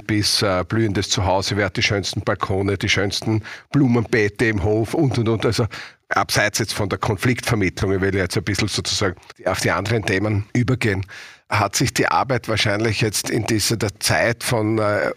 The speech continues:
unterschiedlichen Krisen, glaube ich, durchaus verändert. Du hast das ja eingangs gesagt, jetzt haben wir mal covid-Krise gehabt, Lockdown, die Leute zu Hause, äh, wenig soziale Kontakte, Masken, Tausende, äh,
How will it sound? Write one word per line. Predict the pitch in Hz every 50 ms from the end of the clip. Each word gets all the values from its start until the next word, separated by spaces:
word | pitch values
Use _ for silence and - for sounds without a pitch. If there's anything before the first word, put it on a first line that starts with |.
| - _
unterschiedlichen | 180 143 151 143 - 156 131 - 135 120 - 120 110 - 113 110
Krisen, | - 104 101 107 117 110 - 131 117
glaube | - 113 101 98 107
ich, | 104 -
durchaus | - 113 101 - 107 98 98 92 - - - -
verändert. | - - 110 92 87 87 85 101 92 -
Du | 110
hast | 95 -
das | 92 87 -
ja | 113 95
eingangs | 87 87 98 98 107 92 87 - -
gesagt, | - 104 - - 87 85 - -
jetzt | 95 - -
haben | 98 98
wir | 101 98
mal | 98 95 90
covid-Krise | - - 104 104 104 104 - - 107 101 90 - 113
gehabt, | - - 104 95 90 - - - - - - - - _
Lockdown, | 110 107 104 107 - - - 110 98 95 92
die | 90 110
Leute | 95 92 87 90 - - 101
zu | - - 107 87
Hause, | 92 92 95 101 - - - 101
äh, | 95 98 98 98 95 101 92 - 107 104 95 98 101 - 82 101 - 131
wenig | 147 123 101 101 104 104 110 104
soziale | - - - - 113 87 90 98 101
Kontakte, | - - - - - 78 82 101 - - - - - 101 101 107 101 - - - - - -
Masken, | 104 101 82 71 101 92 - - - - 110 107 104 104 104 104 104 101 -
Tausende, | 104 - 90 120 - - 120 104 - 117 107 107 107 104 104 95
äh, | 87 101 113